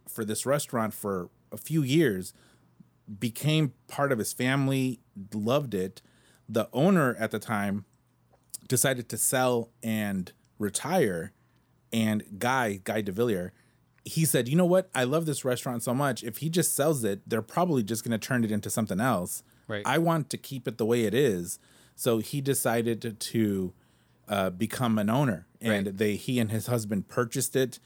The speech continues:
Speaker 1: and they've kept the spirit of the restaurant going.
Speaker 2: Right.
Speaker 1: And that's very commendable, and that's a very, um, the, the, you know, the stick-to-itiveness and the determination of it, because, you know,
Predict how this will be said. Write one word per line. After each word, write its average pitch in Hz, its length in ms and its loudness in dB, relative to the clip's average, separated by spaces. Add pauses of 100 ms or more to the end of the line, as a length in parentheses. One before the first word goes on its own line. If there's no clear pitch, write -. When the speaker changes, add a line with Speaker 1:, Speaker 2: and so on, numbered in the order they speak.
(300)
Speaker 1:
and 107 220 0
they've 110 220 0
kept - 380 -4
the 113 120 0
spirit 135 580 2
of 107 140 -4
the 107 100 2
restaurant 104 560 -2
going. 113 540 2
Speaker 2:
Right. 101 240 -4 (180)
Speaker 1:
And 110 320 2
that's 214 320 2
very 175 260 4
commendable, 139 800 -2
and 104 300 0
that's 117 340 0
a 123 60 0
very, 120 580 2 (420)
um, 90 720 -4 (120)
the, 110 240 -6
the, 104 220 -8
you 117 80 2
know, 113 100 2
the 101 120 0
stick-to-itiveness 117 840 0
and 98 180 0
the 101 80 0
determination 113 760 0
of 92 80 -2
it, 95 80 -6
because, 101 360 -4 (420)
you 113 100 0
know, 98 220 0